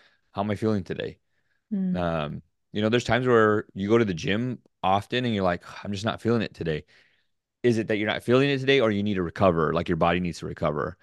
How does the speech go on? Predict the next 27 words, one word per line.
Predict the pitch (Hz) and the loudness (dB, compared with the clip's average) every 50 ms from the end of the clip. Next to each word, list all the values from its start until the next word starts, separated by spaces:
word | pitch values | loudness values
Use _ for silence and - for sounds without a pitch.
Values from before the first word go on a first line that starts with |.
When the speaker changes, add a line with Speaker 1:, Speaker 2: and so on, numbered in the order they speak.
| _ - | _ -4
Speaker 1:
Well, | 202 131 101 | 2 4 6
Speaker 2:
Mm. | 98 | 8
Speaker 1:
don't | 117 120 127 | 8 8 6
just | 123 120 | 4 4
say, | - 123 110 | 4 4 4
"Oh, | 98 104 | 6 6
I'm | 107 113 | 4 4
not | 117 110 | 4 2
gonna | 113 110 | 2 2
go | 104 | 2
to | 101 90 | 2 2
the | |
gym | 90 110 107 | 0 -2 -2
'cause | 104 92 87 | -2 -2 -2
my | 87 87 | 0 0
body | 85 90 92 98 | 2 2 2 2
needs | 95 87 82 | 0 -4 -6
to | 85 | -8
recover," | 82 - 113 117 104 95 | -2 2 2 4 4 2
and | 90 85 | 0 -2
now | 85 | -2
you're | 90 90 87 | -2 -4 -4
just | 85 82 | -6 -8
being | 78 85 78 78 | -10 -10 -8 -4
lazy, | 82 87 87 82 73 - 78 80 90 104 - | -2 -2 -2 -2 -4 -6 -6 -6 -6 -2 0
Speaker 2:
Mm. | 202 202 196 185 185 180 175 | 2 2 4 4 2 0 0
Speaker 1:
right? | 180 87 87 92 92 | 0 0 2 2 0